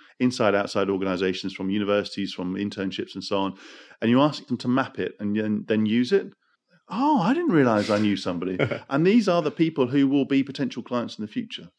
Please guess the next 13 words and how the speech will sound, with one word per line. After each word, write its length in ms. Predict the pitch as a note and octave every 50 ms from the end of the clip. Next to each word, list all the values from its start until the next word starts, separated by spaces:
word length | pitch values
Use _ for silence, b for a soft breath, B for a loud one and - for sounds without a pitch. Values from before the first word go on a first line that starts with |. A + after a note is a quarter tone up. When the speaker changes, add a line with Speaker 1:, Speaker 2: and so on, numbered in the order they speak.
| _ - - G2+
Speaker 1:
So 140 | G2+ G#2+
Speaker 2:
Mm. 60 | A2 A2+
Speaker 1:
networks, 460 | B2 - - B2+ G2+ G2+ - - -
keeping 300 | - - B2+ B2 - A#2
them 100 | A2+ G#2
fresh, 540 | G#2 - - A2+ A2 A2 - - - - - _ -
using 400 | A2 G#2+ A2 A2 G2 G#2+ G2+ G2+
them, 380 | G#2 G#2 G2+ G2+ G2 F#2+ F#2+ B B B B B B B B B -
and 120 | A2 A2+
actually 200 | B2+ B2+ - C3+
having 160 | B2 A#2+ B2
a 40 | A#2
plan. 380 | A2 - D3+ C#3 G#2 F#2+ -